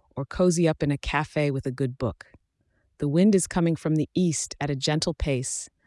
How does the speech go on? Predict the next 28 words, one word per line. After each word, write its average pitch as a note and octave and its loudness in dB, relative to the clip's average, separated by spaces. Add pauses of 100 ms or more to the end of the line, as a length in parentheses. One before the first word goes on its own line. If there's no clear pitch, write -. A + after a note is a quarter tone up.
(120)
around D3 0
two G3+ 2
kilometers D3+ 0
per - -6
hour, A#2+ -2 (440)
with - -8
gusts - 4
reaching D#3+ 0
up - -4
to - -4
about C#3 -2 (160)
three G#3+ 0
kilometers A#2+ -4
per - -10
hour. F#2+ -8 (600)
Not F#3 -2
too - 0
breezy, D#3+ 0 (480)
but - -6
just - 2
enough D#3+ 0
to - -6
give C#3+ -2
you C#3+ 0
that C3+ -2
fresh - -2
air C3+ -2
feeling. A2+ -6